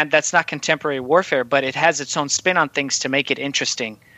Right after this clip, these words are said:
So, like, people, they have powers and there's demons, and so those are kinda, like, the draws to me. And then you really have to learn how to balance <laughs> what you,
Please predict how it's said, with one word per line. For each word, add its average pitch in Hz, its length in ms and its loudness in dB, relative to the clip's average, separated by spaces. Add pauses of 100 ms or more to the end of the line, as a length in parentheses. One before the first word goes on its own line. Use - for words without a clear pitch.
(300)
So, - 160 -2
like, 117 180 -4
people, 127 260 -2
they 120 120 -2
have 120 240 -4
powers 156 500 6
and 123 140 -6
there's 120 200 -8
demons, 156 640 -2
and 120 200 -10 (840)
so 147 380 4 (180)
those 208 320 2
are 208 60 2
kinda, 170 280 2
like, 143 200 -2
the 139 100 -8
draws 139 460 2
to - 120 -8
me. 131 260 -6
And 127 120 -6
then 143 240 -2 (1080)
you 156 140 -2
really 220 220 6
have 240 160 2
to 196 160 2
learn 160 260 -2
how 151 180 2
to 143 80 -2
balance 139 640 -2
<laughs> - 40 -18
what 160 400 -4
you, 160 220 -6